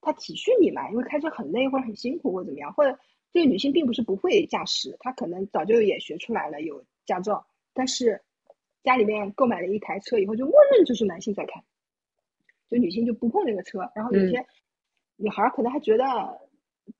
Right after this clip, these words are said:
Speaker 1: 沾沾自喜的那种感觉，
Speaker 2: 嗯，嗯，嗯。
Speaker 1: 觉得好，是一个享受者，
Speaker 2: 明白。
Speaker 1: 但其实是一种剥夺你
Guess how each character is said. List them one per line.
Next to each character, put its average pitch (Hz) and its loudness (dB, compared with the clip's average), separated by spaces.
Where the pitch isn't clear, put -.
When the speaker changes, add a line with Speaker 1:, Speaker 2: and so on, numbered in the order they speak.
Speaker 1:
沾 269 2
沾 269 2
自 311 -2
喜 - -6
的 220 -18
那 240 -2
种 208 -2
感 135 -12
觉， 208 2
Speaker 2:
嗯， 202 6
嗯， 196 2
嗯。 - -4
Speaker 1:
觉 190 -4
得 196 2
好， 190 0
是 185 -4
一 208 -4
个 220 2
享 - -10
受 285 -2
者， - -6
Speaker 2:
明 185 0
白。 190 2
Speaker 1:
但 440 6
其 269 -2
实 - 0
是 262 0
一 226 0
种 208 -4
剥 269 4
夺 185 2
你 175 -6